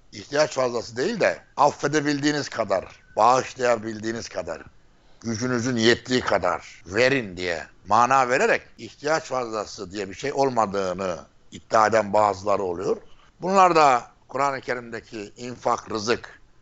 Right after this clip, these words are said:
mülk Allah'ındır, zenginlerin malında yoksulların hakkı vardır söylemlerinden esasında içten içe rahatsız olan insanlar veya kesimlerdir. Bu bayağı bir rahatsızlığa sebebiyet veriyor.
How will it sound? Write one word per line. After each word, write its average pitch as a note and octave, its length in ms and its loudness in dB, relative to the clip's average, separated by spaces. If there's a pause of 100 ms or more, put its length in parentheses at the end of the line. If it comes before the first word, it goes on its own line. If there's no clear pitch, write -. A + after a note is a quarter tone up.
(140)
mülk B2+ 280 -4
Allah'ındır, A#2+ 600 0 (200)
zenginlerin C3+ 580 2
malında B2+ 380 0
yoksulların A#2+ 540 -4
hakkı G#2+ 340 -4
vardır F#2 320 0 (260)
söylemlerinden C#3+ 1080 0
esasında C3+ 580 -2
içten D#3 320 -8
içe D#3 320 -6
rahatsız B2+ 600 2
olan G#2 300 -2 (340)
insanlar G2 640 -6
veya F#2+ 240 -2
kesimlerdir. - 960 -14 (260)
Bu B2 500 6
bayağı B2 380 4
bir A#2 80 -2
rahatsızlığa G2+ 640 0
sebebiyet F2 520 -14
veriyor. C#2+ 480 -20